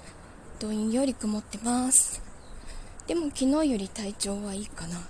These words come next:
昨日はなんだか知らないけど、すっ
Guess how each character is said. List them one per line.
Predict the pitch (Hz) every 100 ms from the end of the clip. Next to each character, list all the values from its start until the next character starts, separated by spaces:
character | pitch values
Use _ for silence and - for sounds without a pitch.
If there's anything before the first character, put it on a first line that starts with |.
| - - - - -
昨 | - 208
日 | 202 226 262
は | 214 214 208 196 180 - - - - - - - - -
な | 202 254
ん | 285
だ | 277
か | 208
知 | -
ら | 202
な | 262
い | - 247
け | - -
ど、 | 175 - - - - - - - - - -
す | -
っ | 277